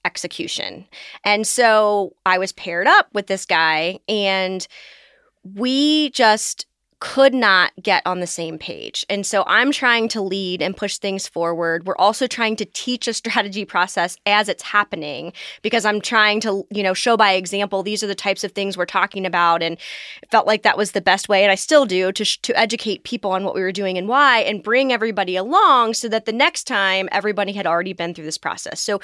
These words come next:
we would gather a large portion of the agency at key points in the process where we would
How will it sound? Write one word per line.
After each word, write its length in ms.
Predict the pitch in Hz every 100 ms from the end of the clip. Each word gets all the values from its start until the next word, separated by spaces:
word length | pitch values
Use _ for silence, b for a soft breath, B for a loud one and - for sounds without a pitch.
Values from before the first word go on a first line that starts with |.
| B B B
we 200 | 202 302 539
would 220 | 247 180
gather 560 | 196 190 190 180 170 160 _ -
a 60 |
large 580 | 185 196 247 262 240 220
portion 300 | - 208 202
of 80 | 185
the 80 | 170
agency 680 | 180 185 185 175 180 170 165
at 180 | 165 -
key 220 | - 240
points 360 | 226 220 202 208
in 60 |
the 60 | 185
process 640 | - 170 156 196 180 -
where 160 | 185 175
we 160 | 190
would 240 | 180 180